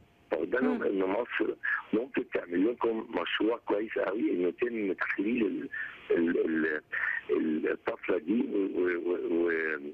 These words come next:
Speaker 1: و-، و-، وبين يعني فصل الطفلة عن المية عشان ما يحصلش ترسب خلف السد، فتبقى مشكلة على السد ومشكلة
Speaker 2: مم.
Speaker 1: على تدفق المية يعني.
Speaker 2: تمام.
Speaker 1: فقلنا
Speaker 2: طيب.
Speaker 1: مصر تشارك، واحنا كاتبين مقترحنا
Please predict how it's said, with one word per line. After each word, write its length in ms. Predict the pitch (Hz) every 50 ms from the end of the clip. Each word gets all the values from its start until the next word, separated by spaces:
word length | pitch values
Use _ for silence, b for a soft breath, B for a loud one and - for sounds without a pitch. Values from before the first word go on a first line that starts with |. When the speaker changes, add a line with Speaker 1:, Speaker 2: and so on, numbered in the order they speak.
| - -
Speaker 1:
و-، 60 | - 82
و-، 500 | 87 87 87 85 85 87 87 87 82 85
وبين 640 | 92 110 82 85 - - - 104 101 104 101 101
يعني 180 | 92 82 82 78
فصل 320 | - - - - - -
الطفلة 420 | 92 - - 113 113 - - 90 80
عن 120 | 80 80
المية 460 | 80 80 85 95 104 117 127 - 294 B B B B B B B B -
عشان 360 | - - - - 117 117 117
ما 60 | 113
يحصلش 460 | 101 92 - - 117 139 131 - - - -
ترسب 480 | 92 90 - - - - - - - - - _ - - - - - -
خلف 320 | - - 120 113 - -
السد، 360 | 120 - - 120 120 123 120 101 - - - -
فتبقى 340 | 87 - - 104 101 98
مشكلة 340 | 95 90 - - - 117 107
على 140 | 87 87 87
السد 320 | 87 - - - 104 101 - - - - - - - - -
ومشكلة 400 | - 92 87 - - - - -
Speaker 2:
مم. 60 | 92
Speaker 1:
على 300 | 92 92 92 92 92 - - - - - - -
تدفق 460 | 90 - 107 - - - - - 92
المية 340 | 85 82 85 85 80 78 67
يعني. 220 | 64 62 - - - - - - - - - - - - - - -
Speaker 2:
تمام. 300 | - 240 233 220 185 170 - - - - -
Speaker 1:
فقلنا 260 | - 123 139 160 233
Speaker 2:
طيب. 100 | 196 151
Speaker 1:
مصر 200 | 156 - - -
تشارك، 460 | - - 135 123 120 113 104 95 -
واحنا 480 | - - 85 85 - - - - - 101
كاتبين 320 | - 101 - - - 131
مقترحنا 600 | 127 - - - - 95 101 - - - 120 -